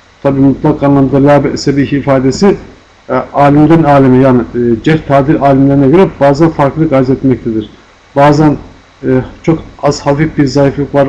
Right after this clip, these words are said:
anlamına da gelebilir ya da kimilerine göre işte,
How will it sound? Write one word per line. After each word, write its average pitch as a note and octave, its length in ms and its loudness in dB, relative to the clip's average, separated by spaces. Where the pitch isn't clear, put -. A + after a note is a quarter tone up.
anlamına C#3 420 0
da C#3 80 0
gelebilir C#3 600 0
ya C#3 140 2
da C3+ 160 0
kimilerine C#3 440 0
göre D3+ 320 2
işte, - 160 -16